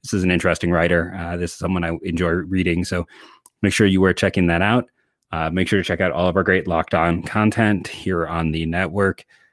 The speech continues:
If you like another team, or if you wanna, you know, preview before the series, uh, you can always go check that out.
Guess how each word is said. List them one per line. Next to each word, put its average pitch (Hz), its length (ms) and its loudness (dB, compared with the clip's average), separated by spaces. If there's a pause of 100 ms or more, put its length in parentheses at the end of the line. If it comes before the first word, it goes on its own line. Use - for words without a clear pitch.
(380)
If - 40 -4
you 120 100 6
like 117 120 6
another 120 220 8
team, 139 260 6
or 135 100 8
if 117 120 0
you 127 80 4
wanna, 139 260 6
you 107 140 -4
know, 113 100 4
preview 131 580 2 (280)
before 120 260 0
the 107 100 0
series, 123 540 -2
uh, 95 340 -2
you 95 80 -4
can 98 140 -6
always 95 200 -2
go 98 120 0
check - 240 -4
that 92 140 -2
out. 101 240 0